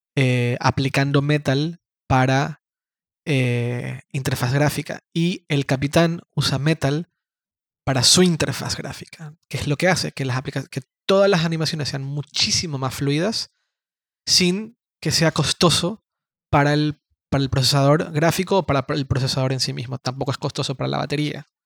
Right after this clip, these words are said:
Por eso me llama la atención Metal como un componente de aceleración gráfica en un dispositivo tan pequeño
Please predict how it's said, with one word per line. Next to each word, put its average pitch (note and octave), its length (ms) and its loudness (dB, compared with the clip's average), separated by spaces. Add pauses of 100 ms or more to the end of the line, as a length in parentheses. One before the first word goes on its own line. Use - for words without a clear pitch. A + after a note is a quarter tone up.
(1000)
Por C#3+ 100 0
eso D3+ 200 2
me F3+ 100 0
llama E3+ 180 2
la E3 100 2
atención D3+ 640 -2
Metal C3+ 520 -4 (280)
como C3+ 260 0
un C#3 100 -2
componente C#3 840 -2 (720)
de C3 880 0
aceleración C#3 600 2
gráfica D3+ 680 0 (560)
en C#3 140 0
un C#3+ 80 2
dispositivo C#3 540 4
tan C3 200 -2
pequeño C#3 720 -2